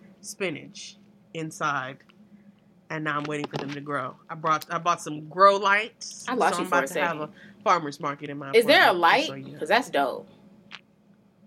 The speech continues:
Speaker 2: I mean, you, I lost you for
Speaker 1: Yeah,
Speaker 2: a
Speaker 1: I'm
Speaker 2: second.
Speaker 1: sorry.
Speaker 2: Is there, like, a light, like, or some type of
Speaker 1: Yeah, I, I bought a, um, a grow light.
Speaker 2: Oh, yeah.
Speaker 1: So
Speaker 2: See, I don't know if I'd be doing all that.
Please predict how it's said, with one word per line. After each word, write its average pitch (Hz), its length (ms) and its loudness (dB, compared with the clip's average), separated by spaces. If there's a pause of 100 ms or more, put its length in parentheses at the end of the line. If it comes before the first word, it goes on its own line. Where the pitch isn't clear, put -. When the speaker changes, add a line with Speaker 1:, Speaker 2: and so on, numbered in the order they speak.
(800)
Speaker 2:
I - 160 2
mean, 208 120 -2
you, 285 240 4
I 233 100 8
lost 190 240 0
you 165 60 -8
for 156 100 -2
Speaker 1:
Yeah, 151 40 2
Speaker 2:
a - 20 -2
Speaker 1:
I'm 143 40 -8
Speaker 2:
second. 143 280 -4
Speaker 1:
sorry. 127 140 -6
Speaker 2:
Is 185 80 -4
there, 226 120 4
like, 202 160 4
a 160 60 -2
light, 165 440 2 (300)
like, 165 260 4
or 170 80 0
some 190 200 -2
type 175 280 2
of 151 280 0 (260)
Speaker 1:
Yeah, 190 160 -4 (160)
I, 196 160 8 (120)
I 202 120 10
bought 202 260 10
a, 170 180 6
um, 156 480 2 (240)
a 170 100 0
grow 170 280 0
light. 208 360 0 (1400)
Speaker 2:
Oh, 156 80 0
yeah. 127 220 -2
Speaker 1:
So 151 420 2
Speaker 2:
See, - 80 -12
I 170 120 -8
don't 170 100 -6
know 143 80 -4
if 139 80 -8
I'd 127 120 -8
be 135 80 -16
doing - 220 -12
all - 160 -16
that. - 280 -8